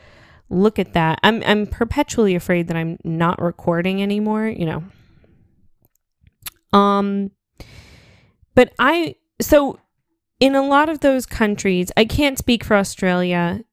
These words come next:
Au-, Australia is also a young, big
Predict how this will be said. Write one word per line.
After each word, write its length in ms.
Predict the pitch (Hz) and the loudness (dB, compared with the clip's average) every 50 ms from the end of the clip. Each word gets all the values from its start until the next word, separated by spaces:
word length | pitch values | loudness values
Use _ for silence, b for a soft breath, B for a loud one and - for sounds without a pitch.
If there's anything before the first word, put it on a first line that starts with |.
| _ _ _ _ _ _ _ _ | _ _ _ _ _ _ _ _
Au-, 140 | - - - _ | -4 -4 -2 _
Australia 540 | - 220 233 - - - 285 285 311 311 285 | 2 2 4 2 0 0 0 0 2 2 0
is 120 | 262 247 - | -2 -2 -2
also 460 | - 226 226 240 254 233 - 240 208 | -2 0 0 0 -2 -2 -2 -2 -2
a 40 | 196 | -2
young, 800 | 190 185 170 175 185 185 190 196 196 196 202 202 196 196 196 196 _ _ _ _ _ _ - 175 143 - | -2 -4 -6 -2 0 0 0 0 0 -2 -2 -4 -4 -6 -8 -10 _ _ _ _ _ _ -12 -12 -10 2
big 520 | - 185 180 175 170 170 175 175 185 175 | 4 4 4 4 0 -2 -4 -8 -8 -8